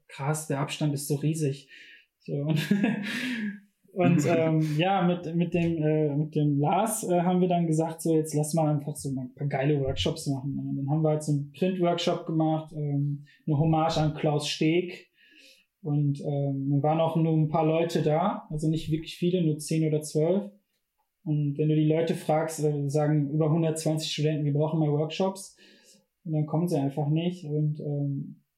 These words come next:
Speaker 1: ja, da haben wir aber was richtig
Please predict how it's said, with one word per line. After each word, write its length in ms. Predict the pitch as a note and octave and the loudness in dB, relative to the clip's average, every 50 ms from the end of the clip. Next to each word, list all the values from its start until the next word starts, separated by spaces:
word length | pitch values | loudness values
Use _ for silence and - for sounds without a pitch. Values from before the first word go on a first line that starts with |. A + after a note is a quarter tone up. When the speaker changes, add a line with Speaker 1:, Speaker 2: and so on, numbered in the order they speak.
| _ _ - | _ _ -2
Speaker 1:
ja, 280 | D3+ E3 F#3+ G3 E3 | 0 2 2 2 2
da 260 | D#3 D3+ D#3 D#3+ D#3 - - - - - F3+ - - - _ - - - - - - - - | 2 0 0 -2 -4 -8 -14 -20 -18 -18 -18 -18 -18 -20 _ -20 -20 -20 -20 -20 -10 -4 -2
haben 140 | D#3+ D#3+ | 0 2
wir 80 | E3+ F3 | 2 2
aber 260 | D#3+ D#3 F3 F3 D#3 | 2 2 2 2 2
was 220 | E3 D#3+ D#3+ - D#3+ | 0 0 0 0 0
richtig 580 | D#3+ F#3 G#3 G3 - G3 - - - - - | 2 2 2 2 0 0 -2 -2 -6 -10 -10